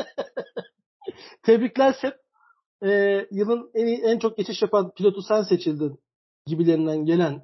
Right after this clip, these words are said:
e, tebriğe şu cevabı verdi. Ne o? "Şimdi milyonlarca jelibona mı sahip oldum?" dedi. O derece hani bir işe yaramayan bir ödülün sahibi olmak kendi kendine pistin ortasında çevresine dönüp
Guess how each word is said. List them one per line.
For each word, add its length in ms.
e, 60
tebriğe 600
şu 160
cevabı 400
verdi. 380
Ne 140
o? 160
"Şimdi 260
milyonlarca 1040
jelibona 440
mı 100
sahip 380
oldum?" 340
dedi. 240
O 140
derece 440
hani 280
bir 140
işe 160
yaramayan 560
bir 300
ödülün 300
sahibi 400
olmak 480
kendi 280
kendine 540
pistin 260
ortasında 680
çevresine 580
dönüp 220